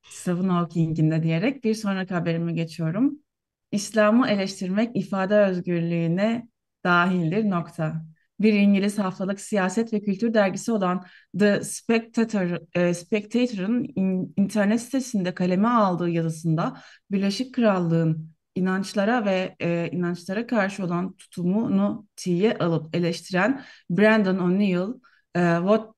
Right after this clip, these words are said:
Watergate olayına atıfta, atıfla Kur'an Gate ve Britanya'nın yeni dine hakaret kuralları başlığını attı.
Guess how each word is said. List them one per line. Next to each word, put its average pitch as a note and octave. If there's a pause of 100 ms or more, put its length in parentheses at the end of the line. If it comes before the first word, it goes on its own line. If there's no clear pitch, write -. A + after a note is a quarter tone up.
Watergate F#3
olayına E3+
atıfta, F3+ (240)
atıfla G#3 (220)
Kur'an G#3+
Gate F#3
ve E3+
Britanya'nın G3+ (220)
yeni F#3+
dine F#3+
hakaret F#3 (180)
kuralları E3 (180)
başlığını E3
attı. D#3+